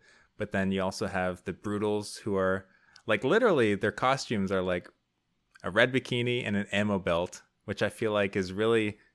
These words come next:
trying to dig into the point that, like, these Brutals are just animals or just people, eh, like, surviving with their basic in-, instincts and violence.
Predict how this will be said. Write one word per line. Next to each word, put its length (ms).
trying 220
to 420
dig 260
into 320
the 340
point 340
that, 200
like, 260
these 180
Brutals 440
are 120
just 520
animals 560
or 240
just 460
people, 500
eh, 200
like, 320
surviving 640
with 140
their 100
basic 680
in-, 360
instincts 680
and 200
violence. 720